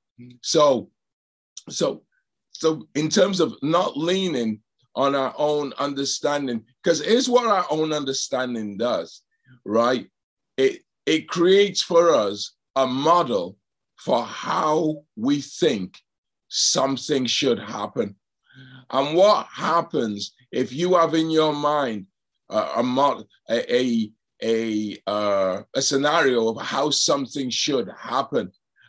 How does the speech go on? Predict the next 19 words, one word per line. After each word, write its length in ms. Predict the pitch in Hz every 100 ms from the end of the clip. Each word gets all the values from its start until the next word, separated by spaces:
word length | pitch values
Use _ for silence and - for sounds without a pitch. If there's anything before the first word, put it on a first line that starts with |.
| -
and 180 | 160 160
it 240 | 156 110
doesn't 420 | 175 214 220 160
happen 600 | 123 - 156 151 170 131
that 240 | 131 131 -
way, 340 | 117 127 151 _ _ _ _ -
just 460 | 117 226 226 - 143
that 300 | 247 247 -
is 160 | 151 139
gonna 220 | 165 151
be 140 | 143
a 60 | 131
letdown, 580 | 127 135 - 117 90 90 _ _ _ _ _ _ -
right? 280 | 123 156 135
Those 240 | 190 180
expectations 1120 | 170 180 - 185 156 226 208 220 147 123 127
didn't 360 | - 156 165 151
get 280 | 160 151 -
met. 340 | 180 214 -